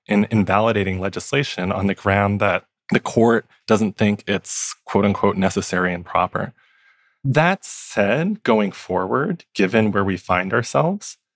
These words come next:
yeah, I too have a hard time imagining that the United States is going to emerge from this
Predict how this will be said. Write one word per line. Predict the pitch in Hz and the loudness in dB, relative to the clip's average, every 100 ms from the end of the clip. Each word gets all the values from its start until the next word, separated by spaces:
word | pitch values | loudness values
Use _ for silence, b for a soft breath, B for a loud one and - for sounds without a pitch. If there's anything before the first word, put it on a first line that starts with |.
| _ _ _ _ - | _ _ _ _ 0
yeah, | 190 156 | 2 2
I | 151 196 | 2 -2
too | - 202 | -2 -2
have | 160 135 | 0 0
a | 110 | 0
hard | 117 117 110 | 0 -2 -2
time | - 113 113 110 | 0 2 2 0
imagining | - 98 95 110 120 117 98 92 90 95 - | -2 -2 0 0 0 0 2 0 -2 -4 -6
that | - 95 95 92 98 98 | -4 0 2 2 -2 -2
the | 101 | 0
United | 98 104 107 | 2 2 0
States | - - 104 101 - | -4 0 0 0 -4
is | 90 - | -6 0
going | 101 98 | 0 0
to | - 95 | 0 0
emerge | 92 92 98 104 - | 2 2 2 2 -2
from | - 101 98 95 101 | -2 0 2 0 -4
this | 101 95 - | -4 -6 -4